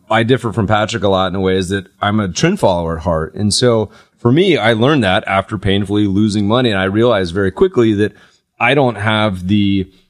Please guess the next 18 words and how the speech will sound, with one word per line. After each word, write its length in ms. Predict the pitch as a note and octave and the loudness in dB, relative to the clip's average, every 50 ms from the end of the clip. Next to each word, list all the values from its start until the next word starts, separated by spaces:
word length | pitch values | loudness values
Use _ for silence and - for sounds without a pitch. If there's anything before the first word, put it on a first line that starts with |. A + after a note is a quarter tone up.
| _ _ _ _ - | _ _ _ _ -8
capacity 720 | - G2 D3 C#3+ C#3 E3+ F3 - - A#2+ G#2+ G#2 G#2 G#2 | -4 -2 0 0 0 0 -2 -2 -2 -2 0 0 0 0
to 100 | G2+ G2+ | 0 -2
sit 480 | - - - - B2 A#2 A2 F#2 - | -2 -2 0 0 2 0 0 0 -6
and 200 | - A2 A2 G#2+ | -8 -4 -2 -2
watch, 400 | G#2 G#2 G#2+ G#2+ G#2 G2+ F#2+ - | 0 0 0 0 -2 -4 -4 -4
you 60 | B2+ B2+ | -2 -2
know, 100 | A2+ G2 | 0 0
Buffett 300 | F2+ C3 C#3 - - A2+ | 2 0 0 0 -2 -4
will 80 | A2 - | -2 0
talk 240 | - G#2 G#2 G2+ | 0 0 0 0
about, 280 | G#2 F#2 G2 F#2+ F#2 F2+ | -2 -2 -2 -2 -2 0
hey, 280 | G2 A2+ A2+ A2 F#2+ F2+ | 0 2 2 2 0 -2
if 80 | D#2+ | -4
a 80 | F#2 F#2 | -4 -4
stock 320 | - - A#2+ G#2 G#2+ G2+ | -2 0 2 2 2 2
market 260 | A2 G2+ G2 F#2 F#2+ | 0 0 0 0 0
goes 220 | F2+ F#2 G2 F#2+ E2 | 0 0 0 0 0
down 400 | G#2 G#2 G#2 G#2 G2 F2+ E2 | 0 0 0 0 -2 -2 -4